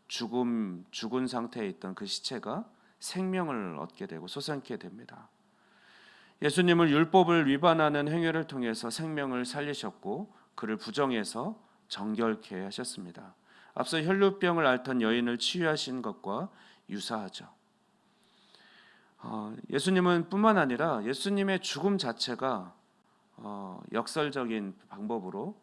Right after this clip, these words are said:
우리를, 어, 구원해 주셨습니다. 사실 나무에 달린, 율법 민수기에 의하면 나무에 달린 자마다 저주를 받은 자다라고 했는데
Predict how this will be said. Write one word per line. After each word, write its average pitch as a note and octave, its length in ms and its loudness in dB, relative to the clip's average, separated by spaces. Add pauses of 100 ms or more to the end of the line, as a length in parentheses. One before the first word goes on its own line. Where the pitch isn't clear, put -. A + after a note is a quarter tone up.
(200)
우리를, F2+ 560 -8 (580)
어, - 220 -20
구원해 G#2 500 -4
주셨습니다. - 800 -14 (1300)
사실 C3 260 -8
나무에 D3 440 6
달린, B2+ 340 -2
율법 C#3+ 440 2
민수기에 D3 460 -2
의하면 B2 640 0
나무에 D3 440 0
달린 A#2+ 280 -6
자마다 G#2 340 -6
저주를 G#2+ 420 -4
받은 G#2+ 360 -4
자다라고 F#2+ 720 -4
했는데 G2 520 -8